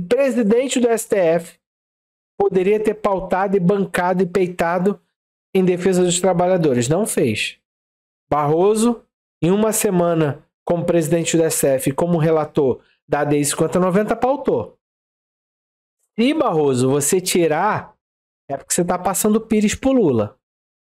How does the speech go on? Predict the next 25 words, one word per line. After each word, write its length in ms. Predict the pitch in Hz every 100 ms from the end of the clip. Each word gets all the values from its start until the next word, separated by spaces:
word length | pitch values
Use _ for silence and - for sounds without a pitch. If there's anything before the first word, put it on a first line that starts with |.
| _ _ _ _ _
Tá 200 | 180 196
se 160 | 202 -
subjugando 840 | - 190 180 160 160 156 208 226
e 20 |
se 160 | 208 220
sujeitando 840 | - 202 175 175 175 196 214 220
ao 80 | 220
governo 480 | 196 196 180 208 214
Lula 280 | 202 214 226
também. 640 | 226 277 262 202 131 107 _ _ _ _ _ _ _ _ _
Vai 140 | 151
demonstrar 680 | 156 185 202 190 - 196 220
qual 140 | 233 247
é 20 |
o 20 |
seu 160 | 233 247
tamanho 480 | 247 220 208 254 359
agora 400 | 320 202 165 151
e 60 |
do 160 | 160 185
que 160 | -
realmente 480 | 220 294 320 294 285
você 260 | 294 277 320
é 80 | 302
feito, 500 | 262 208 190 -